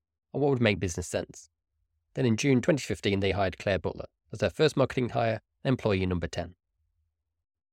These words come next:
For the next six-plus months, Claire worked closely with Dylan, going around talking about Figma to designers. That was their biggest focus.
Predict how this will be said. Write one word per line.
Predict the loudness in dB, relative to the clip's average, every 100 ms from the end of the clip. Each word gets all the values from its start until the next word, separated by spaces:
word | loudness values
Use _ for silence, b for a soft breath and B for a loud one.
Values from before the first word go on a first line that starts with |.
| _ _
For | 4
the |
next | 4 4
six-plus | -4 -6 -2 -2 2
months, | 2 0 -2 -10 -10 0
Claire | 2 4
worked | 2 0
closely | -2 0 -2
with | 2
Dylan, | 2 2 -4 _ _
going | -4 0
around | 2 2 0
talking | -2 0
about | 2 2
Figma | -2 -4 -4
to | -4
designers. | -6 -4 -2 -4 -10 -16 _ _ _ _ _ _ _ _ _ _
That | 0 0
was | 2
their | 2
biggest | 2 0 0
focus. | -2 -4 -8 -14